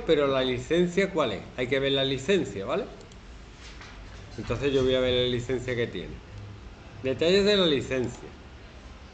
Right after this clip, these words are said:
Dice,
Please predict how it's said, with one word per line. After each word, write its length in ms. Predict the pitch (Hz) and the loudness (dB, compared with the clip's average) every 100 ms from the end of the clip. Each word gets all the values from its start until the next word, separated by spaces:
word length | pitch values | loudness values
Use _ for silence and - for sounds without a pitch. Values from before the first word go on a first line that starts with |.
| - - - - - - - - - - - - - - - - - - | -18 -18 -18 -16 -14 -14 -14 -14 -14 -14 -14 -14 -14 -16 -16 -16 -14 -4
Dice, 720 | 135 131 - 147 139 135 131 | -2 -2 2 2 4 4 2